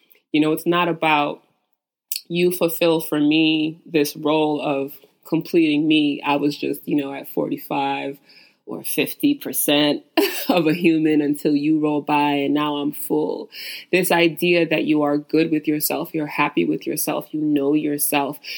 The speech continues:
you adore yourself, you work on yourself, you do your own internal soul work. Um, you truly work through what you need to work through. It's an ongoing process,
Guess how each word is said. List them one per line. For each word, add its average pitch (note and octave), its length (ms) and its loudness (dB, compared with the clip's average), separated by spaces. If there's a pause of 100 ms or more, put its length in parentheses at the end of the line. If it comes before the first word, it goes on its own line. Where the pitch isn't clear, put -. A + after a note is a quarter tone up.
(160)
you D#3+ 180 2
adore D3+ 440 2
yourself, D3+ 760 -2
you D3+ 260 2
work D#3+ 360 0
on E3 220 2
yourself, D#3 520 0
you C#3+ 120 -4
do D3 160 0
your D#3 260 2
own D#3 280 -2
internal D#3 480 -2
soul D3+ 420 2
work. D3+ 340 -4 (460)
Um, D3 280 2
you D3 120 2
truly F#3 520 2
work D#3+ 340 2
through D#3+ 340 2
what D#3+ 140 0
you D#3 140 0
need D3 180 2
to D3+ 100 -2
work D#3+ 320 0
through. D3+ 440 -4
It's - 100 -6
an - 140 0
ongoing E3 500 2
process, E3+ 560 -2